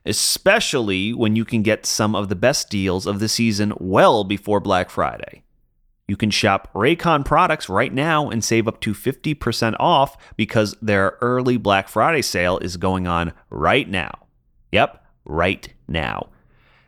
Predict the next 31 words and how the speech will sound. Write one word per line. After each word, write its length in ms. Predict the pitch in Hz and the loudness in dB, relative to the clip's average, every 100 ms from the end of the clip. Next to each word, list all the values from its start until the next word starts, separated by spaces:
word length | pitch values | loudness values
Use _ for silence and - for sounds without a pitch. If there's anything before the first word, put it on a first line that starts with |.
| _ _ | _ _
You've 420 | 143 175 220 170 | 0 2 2 -2
heard 320 | - 151 226 226 | -4 4 4 4
me 100 | 226 | 0
talk 280 | 208 202 | 0 0
about 180 | 180 185 | 2 2
Raycon 440 | 156 165 - 165 156 | 2 0 0 0 4
products 360 | 147 131 139 | 4 4 0
before, 800 | - 123 - 101 87 82 120 - - | -8 -10 -4 -2 0 2 0 -2 -6
uh, 400 | 85 82 76 76 | -4 -2 -2 -6
and 300 | - 90 82 | -4 -4 -4
I, 340 | - 73 78 73 | -6 -8 -8 -8
in 100 | - | -4
the 60 | 92 | -4
past, 320 | - 101 - | 0 0 0
I've 80 | 95 | -4
told 260 | 101 90 | -2 -2
you 200 | 90 90 90 - - - _ | -2 -4 -6 -16 -20 -20 _
how 160 | - 101 | 0 2
much 200 | 101 - | 2 0
I 120 | 101 | 0
love 340 | 101 98 95 | 2 0 0
my 280 | 82 95 87 | -4 -2 -2
Raycon, 720 | 78 101 104 - 104 98 95 - | -4 0 0 0 0 0 0 -2
uh, 220 | 95 95 73 | -4 -2 -2
everyday 340 | 95 98 92 | 0 0 -2
earbuds. 880 | 113 147 139 131 127 123 120 110 - | 2 2 4 4 4 4 0 -8 -8
Use 240 | 95 92 | -6 -6
them 140 | 92 80 | -6 -8
for 180 | - 67 | -8 -8
when 140 | 71 | -6
I'm 180 | 57 | -8